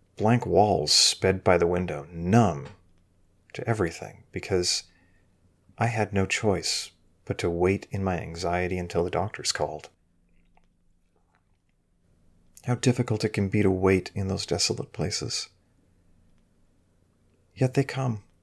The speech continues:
And our invitation is to learn to live well, even in desolation. I invite you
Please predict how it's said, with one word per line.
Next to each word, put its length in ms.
And 120
our 120
invitation 720
is 160
to 100
learn 220
to 100
live 200
well, 460
even 500
in 260
desolation. 720
I 80
invite 500
you 520